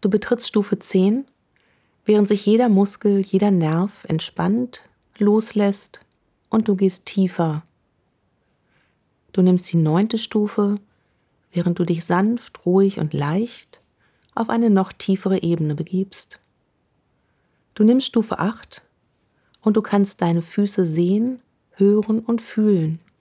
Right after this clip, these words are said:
Und du fühlst, wie deine Fußsohlen jede Stufe berühren, während du tiefer und tiefer gehst.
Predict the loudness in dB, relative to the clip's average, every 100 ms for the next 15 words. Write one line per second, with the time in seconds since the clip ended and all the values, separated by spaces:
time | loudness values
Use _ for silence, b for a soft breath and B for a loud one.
0 | _ _ -4 -2 -4 -4 -2 -2 -4 -2
1 | 0 0 0 -2 -2 0 2 2 2 2
2 | 0 0 -4 -2 -2 0 2 2 2 0
3 | -2 -4 _ _ _ _ _ _ 0 2
4 | 0 -4 -4 -4 -4 -2 -2 -4 -8 _
5 | _ _ _ _ _ _ _ -8 -6 -4
6 | -2 -2 -4 -4 -6 -6 -10 -20